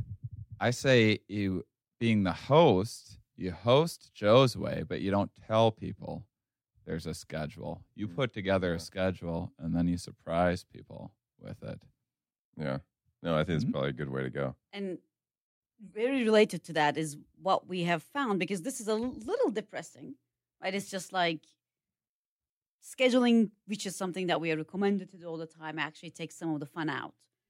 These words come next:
Speaker 3: So we wanted to find, like, can we mitigate it a little? And we found that if you actually make only rough plans, so say, "Oh, we're gonna hang out Tuesday afternoon,"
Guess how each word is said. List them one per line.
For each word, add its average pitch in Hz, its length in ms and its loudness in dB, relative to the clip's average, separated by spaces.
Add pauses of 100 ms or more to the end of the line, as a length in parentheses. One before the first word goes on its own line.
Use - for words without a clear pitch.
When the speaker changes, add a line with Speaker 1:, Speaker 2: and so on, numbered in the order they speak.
(340)
Speaker 3:
So 202 80 -6
we 214 80 -2
wanted 226 300 0
to 214 40 -10
find, 190 260 -4
like, 170 160 0
can 190 140 -10
we 180 80 -6
mitigate 220 580 -8
it 285 40 -2
a 285 40 0
little? 294 440 -2 (240)
And 208 200 -4
we 208 100 -2
found 226 720 -4 (200)
that 185 420 -2
if 240 180 -10 (340)
you 196 160 -6
actually 214 380 -2
make 202 260 -2
only 233 300 0
rough 156 380 -4
plans, 311 420 -8 (640)
so 185 140 -12
say, 175 440 4 (340)
"Oh, 233 80 -2
we're 247 220 2
gonna 233 200 0
hang 208 240 -2
out 190 240 4
Tuesday 190 300 -2
afternoon," 160 560 -2